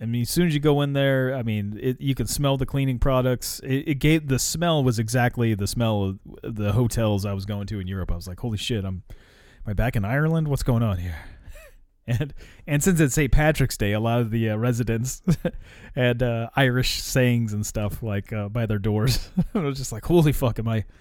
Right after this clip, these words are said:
holy shit, I'm back, back in the Emerald Isle." And, uh, <laughs> yeah, it w-, it was funny with that smell, too, because, uh,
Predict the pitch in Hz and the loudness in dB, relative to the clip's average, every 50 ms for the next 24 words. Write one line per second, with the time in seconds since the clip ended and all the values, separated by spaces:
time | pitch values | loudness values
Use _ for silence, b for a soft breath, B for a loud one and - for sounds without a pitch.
0 | b b b b b b b - 240 240 226 220 202 - - - 185 143 - - | b b b b b b b 2 4 6 6 6 4 4 4 4 2 2 2 0
1 | - - b b b b b b - 170 180 180 170 143 117 98 - - - - | -6 -12 b b b b b b 0 2 2 4 6 6 6 6 4 -2 -8 -12
2 | b b b b b b b b 160 143 190 185 180 - - - - - - 170 | b b b b b b b b -6 -2 -2 -2 -2 -4 -8 -10 -8 -4 0 2
3 | 160 175 - - 143 143 143 135 120 - - 120 113 117 117 110 98 - - - | 2 4 4 4 4 4 4 4 4 4 2 4 4 4 4 4 2 -2 -4 -8
4 | B B B B B B B B B B B B B 139 123 117 113 113 127 117 | B B B B B B B B B B B B B -2 -2 -2 -2 0 0 0
5 | 113 113 113 110 113 123 123 - _ _ - - 139 135 - - - - - - | 2 2 2 0 0 -2 -6 -10 _ _ -6 -2 -2 -2 -2 -6 -14 -20 -20 -20
6 | _ _ _ _ _ _ _ _ _ _ _ _ _ _ _ _ _ _ - - | _ _ _ _ _ _ _ _ _ _ _ _ _ _ _ _ _ _ -18 -18
7 | - - - 131 135 127 117 113 113 127 151 160 165 143 143 131 - - - 190 | -10 -4 0 2 2 2 2 0 0 -2 -2 -2 -2 -2 -2 -2 -2 -2 0 2
8 | 202 185 156 147 - 127 123 - - 156 170 175 156 135 127 156 160 143 127 110 | 2 2 2 2 2 0 0 0 -2 0 0 0 0 0 0 0 0 0 0 -2
9 | - 113 104 104 113 135 123 107 95 92 98 | -2 -4 -6 -6 -6 -6 -4 -4 -4 -4 -6